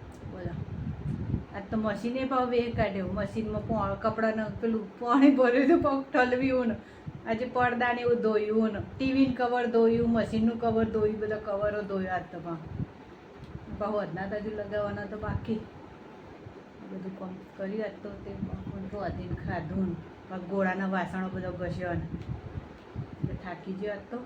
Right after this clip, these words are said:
સાહેબ તો જો હજી આરામ કરે. નહીં સાહેબ? કોઈ કહેવું હે? કોઈ નહીં કહેવું?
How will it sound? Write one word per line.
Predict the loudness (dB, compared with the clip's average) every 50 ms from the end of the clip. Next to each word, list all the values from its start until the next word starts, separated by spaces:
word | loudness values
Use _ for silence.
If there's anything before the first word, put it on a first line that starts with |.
| -12 -16 -18 -18 -18 -18 -18 -18 -18 -18 -18 -18 -18 -16 -16 -16 -14 -12 -12 -12 -12 -10 -12 -12 -10 -8
સાહેબ | -6 -6 -4 -4 -4 -4
તો | -2
જો | -2 -2 0 -2
હજી | -2 -2 -2 -2
આરામ | 0 0 -2 -2 -2 -4 -4
કરે. | -4 -6 -6 -4 -4 -4 -6 -8 -10 -14 -16 -20 -20 -20 -20 -20 -20 -20 -20 -20 -20 -20 -20 -20 -20 -20 -18 -18 -18 -18 -18 -16 -10 -6
નહીં | -6 -4
સાહેબ? | -2 -2 -2 -2 -4 -6 -10 -10 -10 -10 -12 -12 -10 -10 -10 -10 -10 -10 -10 -10 -8 -6
કોઈ | -4 -2
કહેવું | -2 -2 -2 -2 0 2 2 2
હે? | 2 0 -4 -8 -8 -10 -10 -12 -12 -14 -14 -12 -6 -4 -4 -4 -4 -6 -8 -10 -12 -12 -12 -14 -14 -14 -14 -14 -16 -16 -16 -14 -12 -12 -12 -12 -12 -14 -14 -6 -2
કોઈ | 0 2 2
નહીં | 4 2 2 2
કહેવું? | 0 2 2 0